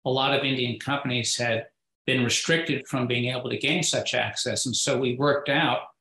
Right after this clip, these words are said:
uh, in the High Technology Cooperation Group and the Next Steps in Strategic Partnership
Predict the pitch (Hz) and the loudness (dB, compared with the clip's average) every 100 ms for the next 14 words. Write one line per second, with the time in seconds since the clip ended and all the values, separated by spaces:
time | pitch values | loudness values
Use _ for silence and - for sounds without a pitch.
0 | _ _ _ - 120 127 - 135 143 117 | _ _ _ -4 -2 -2 -4 -2 0 0
1 | 127 120 135 - 127 123 123 123 135 123 | 0 0 -4 -2 0 0 -2 -2 0 0
2 | - 131 123 - 120 123 123 120 123 123 | 2 0 0 0 -2 -2 -2 -2 -2 -4
3 | 127 - 131 123 135 123 - - 123 123 | -4 -2 -2 -2 -4 -6 -8 -6 -6 -6
4 | - 143 151 143 - 139 123 | -4 0 2 2 0 0 0